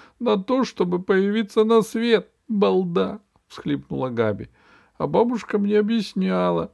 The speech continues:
что со вторым ребенком все происходит гораздо быстрее». Франц прислушался. Мама говорила по телефону в прихожей. Она услышала, он услышал, как она ответила:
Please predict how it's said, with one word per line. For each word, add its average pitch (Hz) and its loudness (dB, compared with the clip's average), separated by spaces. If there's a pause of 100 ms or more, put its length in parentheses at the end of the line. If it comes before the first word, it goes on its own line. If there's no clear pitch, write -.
(100)
что - -6
со 180 -10
вторым 208 -2
ребенком 202 0
все 202 -2
происходит 196 -4
гораздо 190 0
быстрее». 190 -2 (680)
Франц 175 -6 (280)
прислушался. - -12 (480)
Мама 165 -4
говорила 107 -4 (120)
по 98 -12
телефону 117 -6
в - -12
прихожей. 95 -8 (460)
Она 98 -2
услышала, 107 -6 (1000)
он 120 -2
услышал, 151 -4
как 120 -6
она 123 -2
ответила: 98 -8